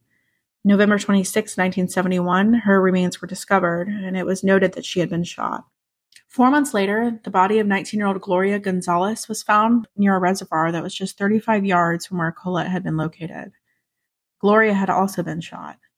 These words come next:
Gloria was last seen alive on Thursday, October twenty-eighth, nineteen seventy-one. Between the abduction of Colette and the discovery of Gloria, three others would go missing.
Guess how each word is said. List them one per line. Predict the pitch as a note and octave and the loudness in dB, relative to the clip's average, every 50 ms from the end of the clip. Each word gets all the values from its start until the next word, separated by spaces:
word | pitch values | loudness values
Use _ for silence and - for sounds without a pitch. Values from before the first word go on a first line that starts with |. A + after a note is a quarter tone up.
| _ _ _ _ _ _ _ _ _ _ _ _ _ _ _ _ | _ _ _ _ _ _ _ _ _ _ _ _ _ _ _ _
Gloria | - G3 G3+ G#3 A3 A3 | 0 2 4 6 6 4
was | G#3+ G#3 G3+ | 4 4 2
last | G3 F#3 F#3+ - - | 2 2 2 0 -2
seen | - A#3+ | 0 0
alive | A#3 A3 G3+ G3 F#3+ F#3 | 2 4 4 2 2 2
on | F3+ F3+ | 0 0
Thursday, | E3+ F#3 F3 F#3 F#3 F3+ - G#3+ G#3+ A3 A#3 A#3 - | 0 0 0 0 0 0 0 0 0 0 -2 -2 -4
October | - F#3 - - - F#3 F#3 F#3+ | -4 -6 -6 -6 -4 -2 -2 -2
twenty-eighth, | F#3+ - - A3 G#3+ G3 F#3 F3+ F3+ - _ - | -4 -4 -4 -2 -2 -2 -2 -4 -6 -10 _ -6
nineteen | F#3+ E3+ E3+ E3+ - F3 F3 | -4 -4 -4 -4 -6 -8 -8
seventy-one. | E3+ - - E3 E3 E3 E3 E3 E3+ E3 E3 F3 F3 F3+ F#3 - _ _ _ _ _ _ _ _ _ _ _ _ _ _ _ _ _ _ _ _ _ _ _ _ - - - - _ _ | -6 -6 -6 -6 -6 -6 -6 -4 -4 -6 -6 -8 -10 -12 -14 -16 _ _ _ _ _ _ _ _ _ _ _ _ _ _ _ _ _ _ _ _ _ _ _ _ -20 -20 -20 -20 _ _
Between | - G#3 G3+ - B3 C4 C4+ | -2 0 2 4 6 6 6
the | C4+ C4+ | 6 6
abduction | A#3+ G3 G3+ F#3+ G3+ - - G3+ F#3 | 4 2 0 0 -2 -2 0 0 0
of | F3+ - | 0 -2
Colette | - - G3 F#3+ F#3+ G3 G3+ A3+ - - | -4 -2 0 2 2 2 2 2 0 0
and | F#3+ F#3+ | -2 -2
the | F#3+ | -2
discovery | G3 G3 - - F3+ F3 G3 G3 F3+ | -4 -6 -4 -4 -4 -2 -2 -2 -2
of | F#3 F#3+ | -2 -4
Gloria, | - - G3+ G#3 A3 A3 G3 F3+ E3 D3+ D#3+ E3 E3+ | -4 -4 -2 0 2 2 2 0 0 -2 -2 -4 -6
three | - - - G3 - | -6 -4 -4 -2 -2
others | - F#3+ F#3+ F3+ F3 F3 - | -2 -2 -2 -2 -4 -6 -8
would | F3+ - | -14 -14
go | - E3 | -8 -6
missing. | E3 E3+ E3+ E3+ - - - - - - G3 G3+ G3+ | -4 -4 -4 -4 -6 -10 -12 -12 -12 -12 -12 -14 -14